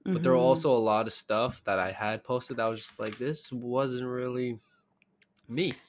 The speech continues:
Speaker 2: Yeah, I get very stressed out with
Speaker 1: Yeah.
Speaker 2: socials, especially Instagram.
Speaker 1: Yeah.
Speaker 2: I get very overwhelmed and
Speaker 1: Yeah.
Speaker 2: very stressed 'cause I'm like, I feel like I need my Instagram to look a certain way, be a certain way,
Speaker 1: Yeah.
Speaker 2: and, like, fit the
Speaker 1: For sure.
Speaker 2: aesthetic 'cause I,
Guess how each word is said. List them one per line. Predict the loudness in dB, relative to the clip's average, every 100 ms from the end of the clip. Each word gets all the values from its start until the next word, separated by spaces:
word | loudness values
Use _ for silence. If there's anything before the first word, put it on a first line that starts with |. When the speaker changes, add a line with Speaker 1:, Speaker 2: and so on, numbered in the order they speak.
| _
Speaker 2:
Yeah, | 0 2 2
I | 2
get | 2
very | 2 2 0
stressed | 0 -2 -2 -4
out | -4 -4
with | -6
Speaker 1:
Yeah. |
Speaker 2:
socials, | -6 -4 -4 -2 -2 0
especially | -2 0 0 2 0 0
Instagram. | -2 -4 -6 -4 -4 -2 0 2 0 -2 -18 _ -4
Speaker 1:
Yeah. | 0 2
Speaker 2:
I |
get | 4 4 2 -8 _
very | 0 2 4 2 2 2
overwhelmed | 2 2 0 0 2 2 0 0 0 -2
and | -4 -2 0
Speaker 1:
Yeah. |
Speaker 2:
very | 2 2 -2
stressed | -2 -2 -2
'cause | -4 -2
I'm | -2 -2
like, | -4 -4 -4
I | -4
feel | -4 -4 -2
like | -2 -2
I | -4
need | -4
my | -4
Instagram | -6 -8 -8 -6 -8
to | -8 -8
look | -8 -10
a | -8
certain | -8 -8
way, | -8 -8
be | -8 -8
a |
certain | -6 -6 -6 -8
way, | -8 -8 -8 -10 -14 _ _
Speaker 1:
Yeah. | -6 -4 -2 0
Speaker 2:
and, | 0 0
like, | 0 -2
fit | -2 -2 2
the | 2
Speaker 1:
For | 4
sure. | 4 4 2
Speaker 2:
aesthetic | 0
'cause | -2 0
I, | 0